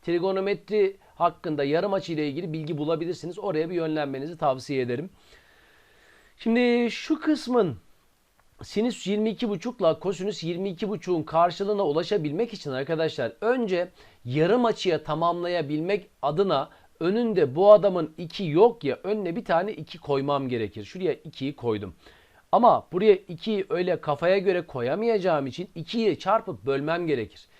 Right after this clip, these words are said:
Burayı iki ile çarpıp böldüğünüzde de logaritma iki tabanında bak şu üç herif iki sinüs yirmi iki buçuk, kosinüs yirmi iki buçuk dediğiniz adam sinüs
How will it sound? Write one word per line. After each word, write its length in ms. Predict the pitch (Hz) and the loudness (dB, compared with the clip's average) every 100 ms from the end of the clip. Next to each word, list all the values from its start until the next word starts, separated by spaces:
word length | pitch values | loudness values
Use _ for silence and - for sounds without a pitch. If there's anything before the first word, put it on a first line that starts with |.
| _ - | _ -2
Burayı 240 | 202 294 | 0 2
iki 320 | 220 175 - 277 | -2 -6 -6 -2
ile 160 | 233 | 0
çarpıp 460 | - 160 170 220 151 | 4 2 2 -2 -2
böldüğünüzde 760 | 156 160 165 175 185 165 220 | -2 0 -2 -2 -2 2 2
de 180 | 170 151 - - _ _ | 4 -2 -6 -20 _ _
logaritma 680 | 135 170 208 233 208 190 139 - | -2 2 2 2 0 -4 -4 -6
iki 240 | 160 254 | -10 -6
tabanında 760 | 254 208 190 165 156 131 123 - - - | 0 2 2 2 0 2 0 -2 -16 -14
bak 160 | 104 - | -12 -12
şu 180 | - - | -14 -8
üç 300 | 269 294 - - | -6 -6 -8 -4
herif 340 | 185 175 165 - _ _ _ _ _ _ _ _ _ _ - _ _ _ _ _ _ _ _ _ _ _ _ - | 2 2 2 -4 _ _ _ _ _ _ _ _ _ _ -20 _ _ _ _ _ _ _ _ _ _ _ _ -12
iki 200 | 170 262 | -8 -4
sinüs 340 | 240 233 202 | -2 -2 -2
yirmi 200 | 214 202 | -2 -2
iki 200 | 196 196 | -2 -4
buçuk, 240 | 185 180 - | -6 -8 -8
kosinüs 380 | 180 185 180 | -8 -6 -6
yirmi 200 | 170 165 | -6 -6
iki 160 | 165 165 | -6 -6
buçuk 220 | 156 - | -8 -6
dediğiniz 340 | 160 147 147 135 | -4 -4 -2 0
adam 360 | 127 135 208 - _ _ _ _ _ | 2 2 0 -10 _ _ _ _ _
sinüs 760 | - - 220 233 226 208 - | -20 -4 0 2 0 -2 -16